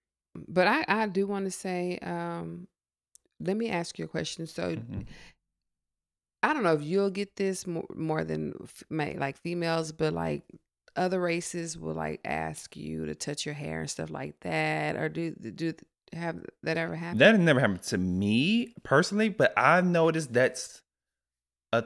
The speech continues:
Speaker 2: thing for mostly women because women like to grow out their hair a lot.
Speaker 1: Mm-hmm.
Speaker 2: Men like to keep it low and short and stuff. Um, it happened with people with dreads and stuff on it.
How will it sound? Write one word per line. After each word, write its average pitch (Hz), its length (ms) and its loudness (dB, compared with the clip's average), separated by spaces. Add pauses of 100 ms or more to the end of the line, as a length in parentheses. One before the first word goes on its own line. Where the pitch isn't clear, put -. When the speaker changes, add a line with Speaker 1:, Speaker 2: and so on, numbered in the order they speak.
(140)
Speaker 2:
thing 131 340 2
for 120 360 4
mostly 107 640 -2
women 269 400 4
because 156 280 4
women 139 300 6
like 113 180 6
to 92 300 0 (160)
grow 95 220 2
out 98 120 2
their 82 120 -4
hair 107 280 4
a 113 40 4
lot. 120 300 4
Speaker 1:
Mm-hmm. 95 160 -2
Speaker 2:
Men 104 300 2
like 98 220 0
to - 60 -18
keep - 220 -4
it 90 140 -4
low 95 320 2
and 92 120 0
short - 380 4
and 113 100 -2
stuff. 123 460 0 (500)
Um, 113 220 6
it 120 60 6
happened 131 240 4
with 113 80 2
people 110 180 -2
with 92 100 4
dreads 101 360 4
and 95 100 0
stuff - 320 0
on 95 300 2
it. 120 180 0